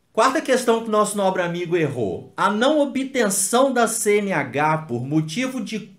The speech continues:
cometimento de infração gravíssima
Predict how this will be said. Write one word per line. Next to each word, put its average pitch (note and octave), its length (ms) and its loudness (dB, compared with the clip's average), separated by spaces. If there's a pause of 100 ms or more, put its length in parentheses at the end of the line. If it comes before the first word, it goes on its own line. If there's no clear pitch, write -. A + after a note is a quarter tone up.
cometimento A3+ 1160 0
de C#3+ 160 -4
infração D#3 760 -2 (100)
gravíssima E3+ 1000 0